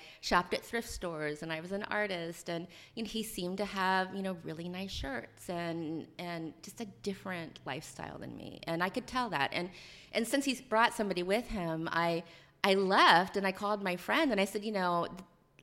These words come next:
he doesn't like me. He brought somebody with him." I mean, I really didn't understand that. So,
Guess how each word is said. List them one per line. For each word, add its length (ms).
he 140
doesn't 340
like 240
me. 140
He 100
brought 300
somebody 300
with 180
him." 220
I 100
mean, 120
I 20
really 260
didn't 200
understand 540
that. 280
So, 220